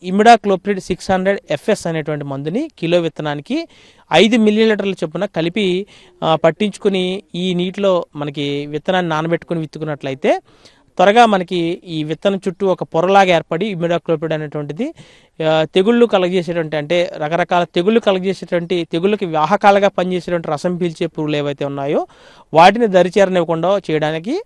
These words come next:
ఉపయోగపడుతుంది. కాబట్టి రై-, రైతు సోదరులు తప్పనిసరిగా,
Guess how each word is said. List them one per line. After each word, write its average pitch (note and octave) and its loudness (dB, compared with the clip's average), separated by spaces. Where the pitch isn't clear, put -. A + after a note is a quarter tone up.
ఉపయోగపడుతుంది. C3 -4
కాబట్టి G#3+ 6
రై-, F3 2
రైతు F3 0
సోదరులు F#3 0
తప్పనిసరిగా, E3+ -2